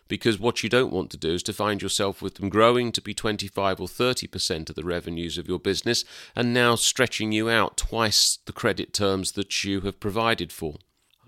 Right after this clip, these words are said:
I guarantee you that if you put that into a simple spreadsheet, you'll show that you'll run out of cash very quickly, because your suppliers won't be cutting you that kind of slack, and they will be demanding their payments within their contractual terms. And of course,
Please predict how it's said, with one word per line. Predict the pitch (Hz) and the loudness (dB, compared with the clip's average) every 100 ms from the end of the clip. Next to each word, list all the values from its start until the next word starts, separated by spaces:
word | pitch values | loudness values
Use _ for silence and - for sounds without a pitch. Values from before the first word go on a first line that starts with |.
| - | -14
I | |
guarantee | 90 113 110 95 120 117 | -2 2 2 2 2 2
you | 95 87 | 2 0
that | 85 87 | -2 -2
if | 95 - | -4 -4
you | 95 95 | -4 -4
put | - 123 - | 0 -2 0
that | 107 104 | -2 0
into | 101 101 98 | -2 -2 -2
a | 92 | -2
simple | - 107 98 | -2 -2 -4
spreadsheet, | 90 - 113 - - 82 69 _ - _ | -8 -2 -2 -2 -6 -6 -8 _ -20 _
you'll | 95 98 | -2 0
show | - - 120 101 | 2 4 4 4
that | 90 - | 0 -4
you'll | 92 | -4
run | 90 110 | 0 0
out | 101 90 | 0 -2
of | |
cash | 90 107 82 - - | -4 -6 -6 -6 -8
very | 101 98 92 | -2 -2 -2
quickly, | - 101 - - 71 76 _ - - | -2 -4 -4 -8 -10 -10 _ -20 -12
because | 87 98 78 | -4 -2 0
your | 110 | 0
suppliers | 127 - - 113 113 87 82 | 0 -2 -4 0 2 0 0
won't | 90 - | -2 -2
be | - | -6
cutting | 107 95 87 90 | -6 -4 -4 -2
you | 104 98 | -2 -2
that | 82 - | -4 -6
kind | - 85 80 | -6 -6 -4
of | 78 | -2
slack, | - 80 78 - - _ _ _ - - | -2 0 -4 -6 -12 _ _ _ -18 -8
and | 90 87 | -4 2
they | 113 | 4
will | 113 95 | 4 2
be | 98 | -2
demanding | 92 92 95 92 90 90 | -2 0 2 2 0 0
their | 98 110 | 2 0
payments | - 87 82 82 85 - - - | 0 -2 -2 -4 -4 -4 -4 -4
within | 92 98 92 | -4 -2 0
their | 107 110 | 0 -2
contractual | - 85 - - - 85 85 | -4 -8 -6 -8 -8 -10 -6
terms. | 92 90 92 | -2 -2 -2
And | 98 | -4
of | 95 | -4
course, | - 98 | -2 -2